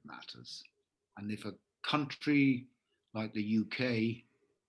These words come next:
that is supposedly the fifth or sixth richest in the world, I'm never quite sure which, depends which politician is speaking. If a country like the U K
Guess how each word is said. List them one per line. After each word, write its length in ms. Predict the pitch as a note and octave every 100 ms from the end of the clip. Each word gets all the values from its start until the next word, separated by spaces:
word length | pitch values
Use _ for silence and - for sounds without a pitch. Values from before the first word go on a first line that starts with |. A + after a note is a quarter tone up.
| _ _ _ _ _
that 140 | G2+ A2
is 380 | G2+ F#2+ - -
supposedly 720 | - A#2+ - C3+ B2 A2 A#2+ G#2+
the 100 | A2
fifth 460 | - C#3 C#3 - -
or 160 | - G#2+
sixth 520 | - D3 C3+ - -
richest 540 | F2 - - F2 - F#2+
in 80 |
the 60 | G2
world, 320 | G2 F#2+ G2+
I'm 140 | G#2 A#2+
never 180 | A#2+
quite 320 | - G#2 F2 -
sure 320 | - F#2 E2
which, 540 | - E2 F2 - - - _ _ - - -
depends 400 | - A#2 G2+ G#2+
which 260 | G#2+ -
politician 580 | - G#2+ F#2+ G#2 - F2
is 120 | F2
speaking. 480 | - G#2 F#2+ F2 G#2 _ - - - - - _ _ -
If 280 | B2 - - _ _ _ - B2
a 80 | A2+
country 440 | - D3+ D3+ E3+
like 240 | D#3 B2+
the 120 | B2 A2+
U 240 | C3 B2
K 600 | A#2+ - A2 D2+ C2+